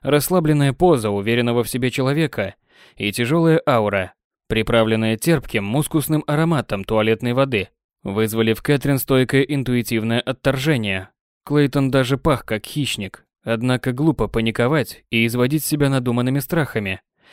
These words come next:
если по своей воле шагнула в клетку с опасным зверем. «Договор». Не взглянув в сторону новоприбывшей пассажирки,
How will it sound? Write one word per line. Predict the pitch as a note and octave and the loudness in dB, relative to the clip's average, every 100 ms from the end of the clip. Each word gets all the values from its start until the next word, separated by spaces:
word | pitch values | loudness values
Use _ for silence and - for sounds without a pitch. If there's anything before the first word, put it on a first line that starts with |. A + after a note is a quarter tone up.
| - - | -20 -8
если | G2 G#2 A2+ | -4 -2 -2
по | B2 | -4
своей | A#2 A#2 A2 | 0 2 2
воле | A2 C3+ C3 | 2 2 2
шагнула | - A#2+ B2+ B2 | 0 -2 0 0
в | A2+ | 0
клетку | B2+ B2 - | -2 -2 -2
с | C#3 | -4
опасным | B2+ A2+ G#2 B2+ B2 | -2 -2 -2 -2 -2
зверем. | D3 A2+ F#2+ - _ _ _ _ _ _ _ - | 0 0 -2 -10 _ _ _ _ _ _ _ -10
«Договор». | G#2 G#2 A#2 A2+ F#2+ - _ _ _ _ - | -4 0 2 2 -2 -6 _ _ _ _ -6
Не | A2 | -2
взглянув | A2 A#2 C3+ E3 - | -2 0 2 2 2
в | |
сторону | - E3 D3 D3 | 2 2 4 2
новоприбывшей | C#3 C3+ C3+ D3+ C#3 - | 2 2 2 2 2 0
пассажирки, | C3 B2+ C#3 F3 D3 - G2 | -2 0 2 2 0 0 -2